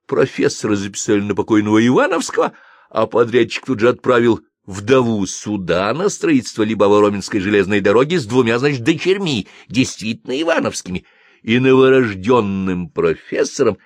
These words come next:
который такой же ивановский, как я, император Вильгельм второй. Теперь вам понятна механика? Я должен всё это разжевать и положить вам в рот?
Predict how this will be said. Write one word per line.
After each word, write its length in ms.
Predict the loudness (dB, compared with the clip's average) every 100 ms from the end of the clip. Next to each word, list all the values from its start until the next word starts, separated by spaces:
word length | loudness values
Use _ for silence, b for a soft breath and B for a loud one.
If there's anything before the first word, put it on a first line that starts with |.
| b
который 240 | -4 -4
такой 300 | -2 -2 -2
же 240 | 0 -2
ивановский, 640 | -2 -2 -4 -6 -10 -16 -18 _
как 220 | -6 -4
я, 180 | 0 2
император 440 | 2 -2 -2 -2
Вильгельм 520 | -4 -4 -4 -2 -2 -4
второй. 420 | -4 -4 -4 -12 B B B B _
Теперь 480 | -4 -2 0 0 2
вам 320 | 0 0 -4 _
понятна 720 | -4 -2 -4 -4 _ -6 -6 _
механика? 720 | -8 -8 -6 -8 -8 -12 -16 -18 _ _ _
Я 140 | -6
должен 300 | -2 0 -2
всё 140 | -2 -2
это 160 | 0
разжевать 520 | 0 0 -2 -2 -2 -2
и 40 |
положить 360 | -6 -6 -6 -8
вам 160 | -12
в 60 | -8
рот? 300 | -6 -6